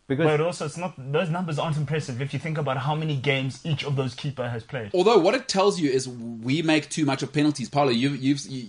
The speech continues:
Speaker 3: that's a great point that I think you've made there, is that there aren't that many penalties. Because David James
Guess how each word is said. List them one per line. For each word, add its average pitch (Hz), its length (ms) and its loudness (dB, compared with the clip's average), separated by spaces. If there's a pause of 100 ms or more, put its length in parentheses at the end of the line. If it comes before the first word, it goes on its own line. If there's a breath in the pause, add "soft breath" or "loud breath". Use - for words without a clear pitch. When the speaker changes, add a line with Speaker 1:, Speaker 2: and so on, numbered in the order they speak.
Speaker 3:
that's 143 200 0
a 139 40 -4
great 131 320 0
point 135 240 0
that 110 180 -2
I 110 60 0
think 113 240 -2
you've 143 220 2
made 92 240 -2
there, 107 180 -6 (540 soft breath)
is 156 80 0
that 180 120 2
there 175 160 2
aren't 196 180 0
that 147 140 4
many 151 220 8
penalties. - 640 -2 (240)
Because 147 160 0
David 165 300 6
James 151 360 8